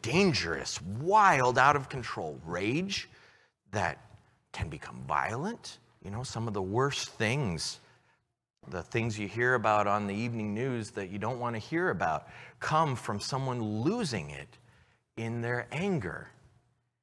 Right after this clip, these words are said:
And then in the middle is this, this anger that takes self-control, but can be productive, right? We can use it well, but it can also get us into trouble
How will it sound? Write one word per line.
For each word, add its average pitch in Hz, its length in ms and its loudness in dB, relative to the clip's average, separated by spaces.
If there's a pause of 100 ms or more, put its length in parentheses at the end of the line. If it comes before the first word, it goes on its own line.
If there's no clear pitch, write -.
(340)
And 226 120 2
then 262 160 4
in 233 120 4
the 220 80 6
middle 147 380 6
is 123 180 0
this, 151 380 0 (440)
this 160 280 2 (100)
anger 233 460 8
that 185 360 6 (680)
takes - 340 -2
self-control, 226 1000 6
but 165 240 2
can 240 300 2
be 233 120 0
productive, 165 720 6 (140)
right? 156 260 2 (200)
We 139 100 2
can 180 240 2
use 190 400 0
it 233 180 6
well, 175 600 4 (340)
but 208 320 8 (680)
it 170 140 6
can 202 160 4
also 175 640 10 (140)
get 170 160 10
us 196 160 4
into 208 160 8
trouble 208 580 6